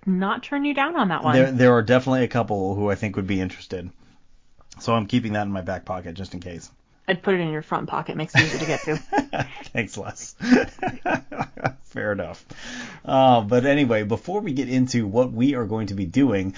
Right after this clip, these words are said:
Speaker 2: I wanna talk about what the rest of the haunt industry is go-, planning to do this year, because there are some really excellent opportunities for people who want to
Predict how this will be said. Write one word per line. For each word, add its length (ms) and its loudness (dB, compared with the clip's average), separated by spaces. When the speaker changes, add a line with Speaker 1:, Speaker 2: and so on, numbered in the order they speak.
Speaker 2:
I 80 2
wanna 180 6
talk 160 6
about 220 6
what 160 4
the 120 4
rest 420 4
of 140 0
the 100 6
haunt 240 4
industry 480 4
is 120 6
go-, 120 2
planning 380 6
to 120 0
do 160 6
this 200 4
year, 280 2
because 300 10
there 220 12
are 200 10
some 920 2
really 560 6
excellent 520 4
opportunities 920 6
for 300 2
people 420 2
who 160 2
want 440 0
to 500 2